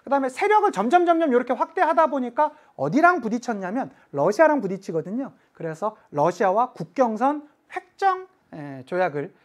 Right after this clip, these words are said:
예, 맺게 됩니다. 그걸 우린 뭐라고 하죠? 네르친스크 조약이라고 하는 그게 있었고요.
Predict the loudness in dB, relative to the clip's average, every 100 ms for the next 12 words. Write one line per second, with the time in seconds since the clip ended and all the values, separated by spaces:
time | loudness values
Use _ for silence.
0 | _ -14 -10 -6 -4 -4 -4 -8 -4 -2
1 | 0 -2 -2 0 0 0 -6 -10 _ -2
2 | 2 4 2 -2 -4 -6 -4 -4 -6 -10
3 | -14 -14 -12 -8 -4 -4 -8 _ -10 -6
4 | -4 -6 -8 -8 -8